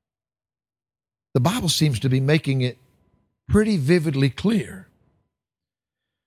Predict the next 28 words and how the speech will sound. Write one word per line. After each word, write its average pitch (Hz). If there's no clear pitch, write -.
that 147
this 208
is 170
going 196
to 180
be 165
something 170
that 147
is 143
going 170
to 143
be 147
seen. 127
It's 135
going 180
to 160
be 147
visible. 120
You're 143
not 196
going 170
to 147
miss 165
it 120
when 143
it 127
takes 143
place. 127